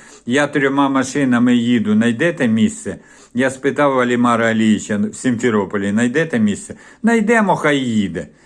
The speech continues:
Він приїхав і там декілька тисяч продав. Представляєте, скільки оцього фальсифікату попало в Україну? Так що головатих голубів є три різновиди. Один правильний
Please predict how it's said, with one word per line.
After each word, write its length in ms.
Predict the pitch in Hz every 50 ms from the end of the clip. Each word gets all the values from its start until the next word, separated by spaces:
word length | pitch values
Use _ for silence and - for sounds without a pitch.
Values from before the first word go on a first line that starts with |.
| _ _ _ -
Він 240 | 151 185 202 202
приїхав 520 | - 196 180 175 190 208 220 - - 165 151
і 100 | 151 151
там 320 | 143 175 175 165 151 131
декілька 500 | 120 127 117 107 123 117 104 92 120 110
тисяч 500 | 107 - 117 110 107 - 110 98 - -
продав. 460 | - - 107 110 104 98 107 101 92 -
Представляєте, 800 | 127 127 123 123 - 165 180 196 214 202 160 143 - 101 - - - - -
скільки 680 | - - - - - - 175 190 180 156 - 127 127 117
оцього 640 | 117 120 120 113 - - 170 156 139 123 113 113 107
фальсифікату 1080 | - - 113 107 107 - - 123 110 117 110 101 - 170 185 208 214 - - 107 - - - - _ _ _
попало 500 | - 123 110 110 135 143 156 156 156 151
в 60 | 143
Україну? 640 | 135 127 135 135 127 127 123 113 107 95 87 80 76 - - _ _ _ _ _ - - - _
Так 200 | - 139 147 147
що 300 | - - 151 139 - - - - -
головатих 640 | 120 127 143 151 151 156 170 165 151 - - 127 113
голубів 600 | - 123 127 123 127 131 120 113 160 214 240 220 220 - - - - _ -
є 240 | 107 117 147 165
три 500 | 156 - - - 131 120 143 165 175 151
різновиди. 760 | 131 139 135 123 113 117 127 127 120 117 110 104 85 92 82 - - - -
Один 420 | 135 135 127 147 147 139 120 110
правильний 920 | 127 127 123 127 127 127 123 131 143 147 165 185 214 233 226 214 220 -